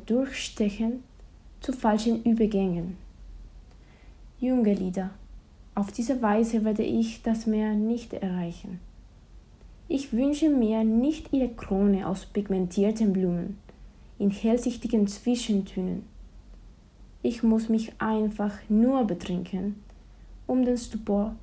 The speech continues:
dieser feigen Askese zu ertragen. Aber Ginsberg ist tot.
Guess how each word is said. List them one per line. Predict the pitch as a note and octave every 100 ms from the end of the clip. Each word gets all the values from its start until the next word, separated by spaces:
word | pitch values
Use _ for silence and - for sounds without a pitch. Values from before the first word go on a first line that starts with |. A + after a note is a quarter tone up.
| - - - - - -
dieser | F3 G3 G#3
feigen | G#3 - G3 G3 G#3
Askese | G3+ - - G3+ G3+ F#3
zu | -
ertragen. | F#3 F3+ F3+ F3 D#3 - G3 - - - - - - - - - - - - - - - - - - - - - - - - - - -
Aber | A3+ A3+
Ginsberg | B3 C#4 - D4 C#4+
ist | G#3+ G#3 -
tot. | D#3+ - -